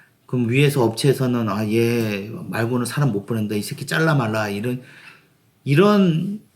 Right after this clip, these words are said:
얘기가 막 나와요. 그럼 내 이름이 거기서 거론되면 얼마나 나, 기분이 안 좋겠어요.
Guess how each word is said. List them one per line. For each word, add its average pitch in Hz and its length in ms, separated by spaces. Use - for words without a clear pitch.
얘기가 160 380
막 120 460
나와요. 107 360
그럼 139 200
내 131 120
이름이 170 260
거기서 113 280
거론되면 120 460
얼마나 139 400
나, 98 240
기분이 113 320
안 85 120
좋겠어요. 85 560